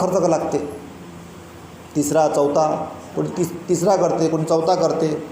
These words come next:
आहे का नाही? चार भाग करावा लागते याचा. तर हे अशा प्रकारे का नाही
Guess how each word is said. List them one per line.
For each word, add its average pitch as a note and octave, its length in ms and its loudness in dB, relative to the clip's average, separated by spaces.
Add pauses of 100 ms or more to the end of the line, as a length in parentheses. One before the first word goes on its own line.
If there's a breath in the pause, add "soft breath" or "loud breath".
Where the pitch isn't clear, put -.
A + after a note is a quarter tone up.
(180)
आहे F3+ 140 4
का G#3 80 6
नाही? F3+ 220 2 (360)
चार D#3 180 2
भाग D#3+ 120 4
करावा D#3+ 220 0
लागते D#3 260 2
याचा. C#3+ 320 2 (720)
तर - 60 0
हे G3 120 6
अशा A#3+ 280 6
प्रकारे A#3 400 4
का A3+ 120 6
नाही B3+ 480 4